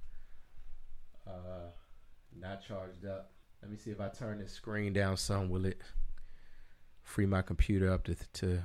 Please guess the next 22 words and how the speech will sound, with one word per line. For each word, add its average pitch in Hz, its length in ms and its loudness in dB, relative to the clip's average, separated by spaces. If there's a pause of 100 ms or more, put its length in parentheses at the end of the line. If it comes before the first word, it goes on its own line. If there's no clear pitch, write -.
(460)
will 87 100 4
it 82 60 4
free 104 180 4
my 95 160 6
computer 98 420 6
up 92 120 6
to - 100 0
think? 95 400 2 (540)
But 104 380 12 (960)
yeah, 101 800 12
um, 90 280 4 (720)
you 117 120 8
guys 139 280 12
let 127 140 12
me 123 80 12
know 120 180 12
if 107 80 12
you 107 120 12
can 101 120 6
still 107 280 10
hear 110 340 8
me, 85 240 2